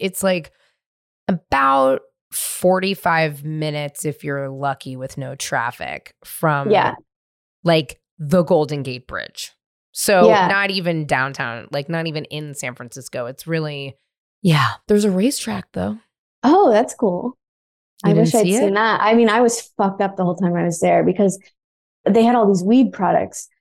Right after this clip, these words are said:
Speaker 2: But anyway, I'm getting ahead of myself.
Speaker 1: So
Speaker 2: But
Speaker 1: your
Speaker 2: it's
Speaker 1: friend
Speaker 2: good
Speaker 1: gets the
Speaker 2: to know
Speaker 1: surgery
Speaker 2: it's
Speaker 1: the next
Speaker 2: my
Speaker 1: day you're
Speaker 2: friend,
Speaker 1: there.
Speaker 2: I take her to the surgery the next day, and it's a huge deal. Like, this,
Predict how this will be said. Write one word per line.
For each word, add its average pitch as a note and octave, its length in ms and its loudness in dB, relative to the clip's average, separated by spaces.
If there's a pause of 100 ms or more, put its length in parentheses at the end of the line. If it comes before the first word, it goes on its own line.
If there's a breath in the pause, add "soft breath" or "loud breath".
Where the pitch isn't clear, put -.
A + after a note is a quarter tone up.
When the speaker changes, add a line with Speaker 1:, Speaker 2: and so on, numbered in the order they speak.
Speaker 2:
But A#3+ 80 4
anyway, F#3+ 420 2
I'm A3+ 80 0
getting G#3 200 0
ahead G3+ 120 0
of F#3 60 0
myself. F#3 520 0 (280)
Speaker 1:
So - 160 0
Speaker 2:
But G3+ 40 6
Speaker 1:
your G3 100 4
Speaker 2:
it's F#3 60 0
Speaker 1:
friend F#3+ 200 2
Speaker 2:
good G#3+ 60 0
Speaker 1:
gets G3+ 160 2
the A3+ 80 -2
Speaker 2:
to - 80 -4 (120)
know F3+ 80 2
Speaker 1:
surgery F3+ 200 0
Speaker 2:
it's F#3 100 0
Speaker 1:
the D#3+ 80 -6
next D#3 280 -8
Speaker 2:
my A#3+ 80 4
Speaker 1:
day A#3+ 60 4
you're - 60 -6
Speaker 2:
friend, C4 240 4
Speaker 1:
there. - 260 -8
Speaker 2:
I A3+ 80 4
take A#3 320 2
her C4+ 100 4
to C#4 140 4
the C4+ 120 4
surgery A3 300 2
the A3 100 4
next F#3+ 280 0
day, F3 360 2 (260)
and G3+ 300 2 (280)
it's B3 160 2
a B3+ 60 6
huge D#4 380 4
deal. E3 380 2
Like, A3+ 240 2
this, A#3 220 0